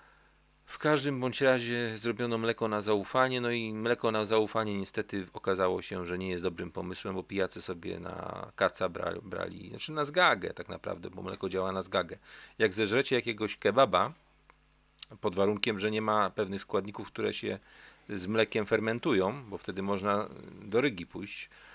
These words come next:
Natomiast jak, y, weźmiecie sobie mleko po ostrym kebabie, szczególnie kiedy macie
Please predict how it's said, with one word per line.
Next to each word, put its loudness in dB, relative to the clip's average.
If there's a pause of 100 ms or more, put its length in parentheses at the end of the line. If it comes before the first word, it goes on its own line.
(240)
Natomiast 0
jak, -2
y, -2
weźmiecie -2
sobie -2
mleko 0
po -4
ostrym -2
kebabie, 2
szczególnie -8
kiedy -8
macie -4